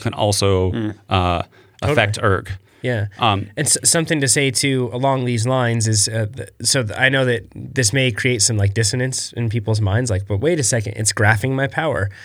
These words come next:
Speaker 3: And, and the power reported by smart trainers in, in most cases is very, very smooth.
Speaker 1: Yeah.
Speaker 3: It's artificially smooth. Like,
Speaker 1: I know.
Speaker 3: it's, it's too smooth. And, and, but if you think about it, like, you buy a smart trainer to hold you to a target,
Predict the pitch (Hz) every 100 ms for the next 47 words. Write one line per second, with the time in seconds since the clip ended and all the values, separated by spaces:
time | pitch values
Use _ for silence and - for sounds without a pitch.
0 | - - - 135 131 123 131 127 107 120
1 | 107 151 160 147 127 147 135 123 117 117
2 | 107 135 120 101 120 113 110 107 110 107
3 | 104 117 127 139 - - 131 107 110 -
4 | 127 107 113 113 131 131 123 120 117 110
5 | - 120 110 98 98 - _ _ - 131
6 | 104 - 139 117 135 - 117 104 101 107
7 | 98 98 90 - - - - 123 - 160
8 | 160 143 123 110 - - - - 156 147
9 | 147 143 123 139 120 131 175 156 120 117
10 | 113 117 110 117 120 131 - 127 120 139
11 | 117 101 127 117 113 107 98 135 113 101